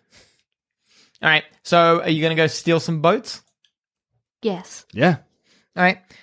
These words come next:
Speaker 1: So
Speaker 3: You're a rogue. You love stealing.
Speaker 1: She is a thief.
Speaker 2: That I do. <laughs> Let it be known that the thing I said before, uh, was sassy and not nervous. <laughs>
Speaker 1: Okay.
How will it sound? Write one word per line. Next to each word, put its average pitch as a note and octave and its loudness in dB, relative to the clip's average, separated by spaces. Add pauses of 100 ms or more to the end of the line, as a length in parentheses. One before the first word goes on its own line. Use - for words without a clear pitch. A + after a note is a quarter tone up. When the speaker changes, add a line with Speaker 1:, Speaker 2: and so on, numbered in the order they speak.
(120)
Speaker 1:
So F#3+ 0
Speaker 3:
You're A3+ -4
a - -4
rogue. C3 2
You F#3 -2
love F3+ 0
stealing. E2+ -4 (260)
Speaker 1:
She E3+ -4
is A#3 -2
a A3+ -2
thief. - 0
Speaker 2:
That D4 -2
I D#4 -2
do. C#4+ -4 (880)
<laughs> F#3 -2 (1400)
Let A#3+ -6
it A3 -6
be A3+ -2
known B3+ -2
that G#3+ -4 (120)
the A#3+ -4
thing B3+ 0
I A#3+ 4
said A3 -2
before, G3+ -2 (340)
uh, F3 -4 (200)
was F#3 -6
sassy A3 -2
and F#3 -4
not F3+ -4
nervous. F3 -4 (480)
<laughs> - -2 (1500)
Speaker 1:
Okay. F#3 -2